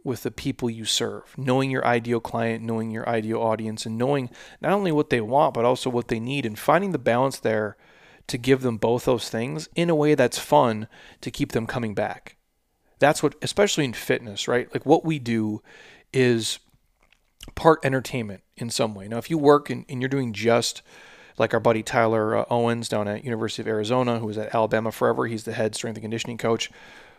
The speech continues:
What Tyler does, and I haven't seen all of his programming. He's been on here before. We've talked about it. I actually need to go down and, and take a visit of the facilities.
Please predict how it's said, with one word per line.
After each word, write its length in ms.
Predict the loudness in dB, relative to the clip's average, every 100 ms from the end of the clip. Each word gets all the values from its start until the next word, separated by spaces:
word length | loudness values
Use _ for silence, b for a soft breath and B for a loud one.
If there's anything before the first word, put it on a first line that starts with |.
| B
What 200 | 4 4
Tyler 400 | 2 0 2 2
does, 320 | 6 6 6
and 100 | 4
I 20 |
haven't 180 | 4 4
seen 220 | -2 -2
all 160 | 0 0
of 60 | 0
his 100 | 0
programming. 520 | 0 2 2 2 -2
He's 120 | -4
been 140 | -2
on 140 | -2 -2
here 100 | -4
before. 320 | -6 -2 0
We've 140 | 0
talked 240 | -2 -2 -2
about 200 | -4 -2
it. 40 |
I 80 | -2
actually 260 | -2 -6 -10
need 80 |
to 40 | -8
go 60 |
down 260 | -6 -6 -6
and, 140 | -10
and 140 | -12 -10
take 160 | -8
a 40 | -6
visit 220 | -8 -8
of 100 | -10
the 80 | -12
facilities. 600 | -8 -2 -2 -2 -8